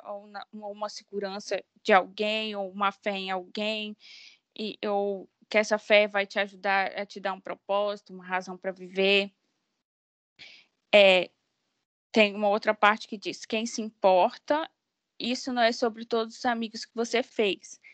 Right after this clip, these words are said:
mas os grafites que eles escreveram no seu túmulo." Né, em The Kiss from Yesterday, tem uma parte que diz, "Você só vive para sempre." Não, eu pulei aqui, gente. Esquece essa parte. É,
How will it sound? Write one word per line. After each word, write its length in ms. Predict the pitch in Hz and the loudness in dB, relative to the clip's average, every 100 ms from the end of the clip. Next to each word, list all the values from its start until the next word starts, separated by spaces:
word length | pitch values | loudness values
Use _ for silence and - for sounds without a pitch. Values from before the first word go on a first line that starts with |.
| _ | _
mas 240 | - 208 208 | -2 -2 -4
os 80 | |
grafites 520 | 214 214 233 220 208 - | -2 -2 -2 -6 -10 -4
que 80 | 226 | -4
eles 140 | 214 | -4
escreveram 560 | - 220 220 208 202 220 | -10 -6 -2 -2 -2 -6
no 60 | |
seu 220 | 226 254 254 | -2 -2 -2
túmulo." 540 | - 226 202 190 202 _ _ _ _ _ _ _ _ - 226 226 | -4 -6 -6 -10 -10 _ _ _ _ _ _ _ _ -4 -2 4
Né, 300 | 233 202 190 - | 6 6 2 -2
em 360 | 220 208 202 - 202 | -4 -4 -6 -10 2
The 140 | 220 | 2
Kiss 300 | 226 226 - 220 | 2 -2 -4 -2
from 320 | 214 214 220 | -2 -2 -2
Yesterday, 760 | 214 220 - 220 214 226 294 233 | -2 -2 -4 -6 0 2 2 0
tem 200 | - 226 | -2 0
uma 140 | 233 | 2
parte 340 | 233 220 226 - | 4 4 4 -4
que 100 | 254 | -10
diz, 240 | 226 202 196 | -8 -10 -8
"Você 260 | 220 - | -10 -8
só 200 | - 233 | 4 4
vive 280 | 220 220 208 | 4 -4 -4
para 200 | - 220 | 0 0
sempre." 420 | 233 - 226 240 254 - _ _ _ _ _ _ _ | -2 -8 -10 -10 -18 -20 _ _ _ _ _ _ _
Não, 260 | 240 202 - _ - - - | 2 2 0 _ -20 -14 -10
eu 160 | 208 - | -10 -10
pulei 340 | 233 226 190 190 | -10 -10 -10 -14
aqui, 180 | - | -16
gente. 360 | 190 185 - - _ _ _ | -14 -14 -16 -18 _ _ _
Esquece 380 | - - 185 - | -10 0 0 2
essa 120 | 202 | -2
parte. 380 | - - - - _ _ - - _ _ _ | 0 -2 -2 -20 _ _ -20 -20 _ _ _
É, 140 | 208 | -2